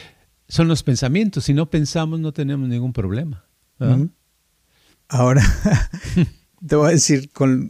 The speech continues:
Speaker 1: Sí.
Speaker 2: em, yo lo veo un poquito diferente en el
Speaker 1: A
Speaker 2: sentido,
Speaker 1: ver,
Speaker 2: por
Speaker 1: bien.
Speaker 2: ejemplo, con, con respecto al, a lo de la internet.
Speaker 1: Ujú.
Speaker 2: Estaba escuchando de, el otro día de que están, ahorita están pensando a ver cómo le hacen para regular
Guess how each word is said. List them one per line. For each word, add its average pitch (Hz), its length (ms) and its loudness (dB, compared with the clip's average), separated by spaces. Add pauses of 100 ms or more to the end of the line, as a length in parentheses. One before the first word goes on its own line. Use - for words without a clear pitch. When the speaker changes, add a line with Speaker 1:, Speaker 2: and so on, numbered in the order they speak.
Speaker 1:
Sí. 139 160 0
Speaker 2:
em, 120 440 0 (200)
yo 143 200 2
lo 170 120 6
veo 165 100 4
un 165 100 2
poquito 156 400 2
diferente 135 800 2
en 123 180 4
el 117 80 4
Speaker 1:
A - 20 2
Speaker 2:
sentido, 117 280 4
Speaker 1:
ver, 151 100 6
Speaker 2:
por 135 100 4
Speaker 1:
bien. 117 100 4
Speaker 2:
ejemplo, 151 360 2
con, 123 320 0
con 120 300 2
respecto 135 460 2
al, 117 300 2
a 113 80 4
lo 110 140 6
de 110 80 2
la 110 200 2
internet. 139 500 2 (480)
Speaker 1:
Ujú. 120 200 -2
Speaker 2:
Estaba 131 240 2
escuchando 131 560 2
de, 113 300 4
el 117 80 6
otro 123 220 2
día 120 160 4
de 120 120 2
que 110 600 0
están, 127 500 2 (140)
ahorita 135 260 2
están 139 280 2 (100)
pensando 127 480 4
a - 20 4
ver 120 140 2
cómo 127 240 2
le 120 140 4
hacen 113 280 2
para 104 320 2
regular 107 460 0